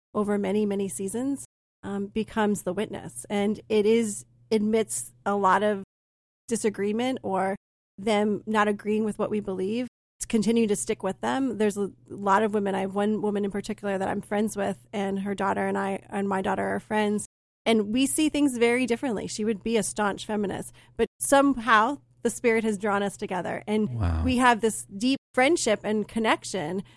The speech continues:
Speaker 1: that is really emotional and, and deep. And yet she often is asking me, she cannot reconcile the ideas she has of Christians or the ideas she has of Christ does not measure up to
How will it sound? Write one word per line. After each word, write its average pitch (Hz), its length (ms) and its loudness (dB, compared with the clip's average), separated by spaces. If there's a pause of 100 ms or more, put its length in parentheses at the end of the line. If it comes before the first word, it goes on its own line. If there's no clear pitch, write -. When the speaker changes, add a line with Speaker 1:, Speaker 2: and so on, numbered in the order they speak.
(120)
Speaker 1:
that 214 160 2
is 214 220 2
really 240 280 4
emotional 240 500 2
and, 220 300 0
and 208 400 -2
deep. 262 320 2 (380)
And 226 140 4
yet 226 220 2 (180)
she - 280 -2
often 226 320 4
is 220 120 0
asking 226 380 -2
me, 180 100 -2
she 214 160 -4
cannot 214 480 0
reconcile 196 800 -2 (220)
the 220 140 0
ideas 220 460 2
she 233 140 -4
has 190 460 0 (240)
of 190 320 -2 (120)
Christians 202 540 -4
or 202 80 -8
the 208 100 0
ideas 208 300 0
she 214 140 -8
has 190 300 -8
of 190 180 -10
Christ 190 480 -2 (300)
does 220 180 2
not 214 320 2
measure 202 420 0
up 196 220 2 (400)
to 208 380 0